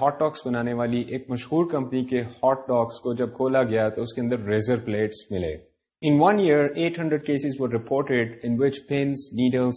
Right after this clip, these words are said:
and other objects were found in Girl Scouts cookies۔ اسٹوڈنٹس، آ، ان سارے انسیڈنٹس کو بتانے کا مقصد یہ ہے کہ جب پروڈکٹس مینوفیکچرنگ کمپنیز پروڈکٹس بنا رہی ہوتی ہیں تو بعض اوقات وہ وکٹم بن جاتی ہیں کسی کرمنل ایکٹیویٹی کا،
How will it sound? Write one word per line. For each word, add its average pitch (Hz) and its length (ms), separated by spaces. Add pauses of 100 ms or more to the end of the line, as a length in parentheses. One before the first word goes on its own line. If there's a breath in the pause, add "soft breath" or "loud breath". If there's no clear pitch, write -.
(120)
and 120 100
other 123 200
objects 113 540
were 117 240
found 123 200
in 117 300
Girl 120 260
Scouts 113 640
cookies۔ 80 440 (300)
اسٹوڈنٹس، 208 560
آ، 185 220
ان 180 300
سارے 180 380
انسیڈنٹس 160 420
کو 160 80
بتانے 135 360
کا 143 100
مقصد 127 480
یہ 143 160
ہے 110 260
کہ 127 140
جب 151 240 (320)
پروڈکٹس 139 400
مینوفیکچرنگ 131 600
کمپنیز 123 480 (100)
پروڈکٹس 117 400
بنا 113 260
رہی 131 200
ہوتی 107 340
ہیں 104 160 (400 soft breath)
تو 139 80
بعض 147 240
اوقات 151 360
وہ 127 80
وکٹم 127 380
بن 123 140
جاتی 123 240
ہیں 123 100
کسی 120 220
کرمنل 113 480
ایکٹیویٹی 127 540
کا، 120 240